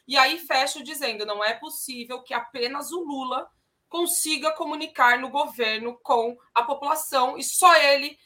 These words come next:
fale com as pessoas e o resto do governo fale pra sei lá quem. É preciso comunicar pra que as pessoas consigam agir. Sem ação popular, a gente tá lascado.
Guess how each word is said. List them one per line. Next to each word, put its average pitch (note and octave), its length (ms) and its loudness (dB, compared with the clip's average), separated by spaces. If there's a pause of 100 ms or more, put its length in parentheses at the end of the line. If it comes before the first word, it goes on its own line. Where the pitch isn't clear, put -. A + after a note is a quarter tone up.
(160)
fale A#3 360 6
com A#3+ 100 -8
as - 140 -4
pessoas B3 500 -2
e B3+ 40 -12
o A#3+ 60 -8
resto A3+ 280 0
do A3+ 100 -10
governo A3+ 400 -4
fale G#3 320 -2
pra G#3 160 -10
sei A3+ 160 -6
lá B3 140 -2
quem. B3 380 -4 (360)
É C4+ 180 2
preciso D#4 600 -6
comunicar D4+ 600 0
pra C4 100 -8
que C#4 80 -8
as C4+ 80 -8
pessoas C4 460 -4
consigam C4 500 -4
agir. E4 440 -2 (180)
Sem C#4 440 -2
ação C4+ 320 -2
popular, C#4 640 4
a - 80 -2
gente C4+ 380 -6
tá - 420 4 (800)
lascado. - 400 -12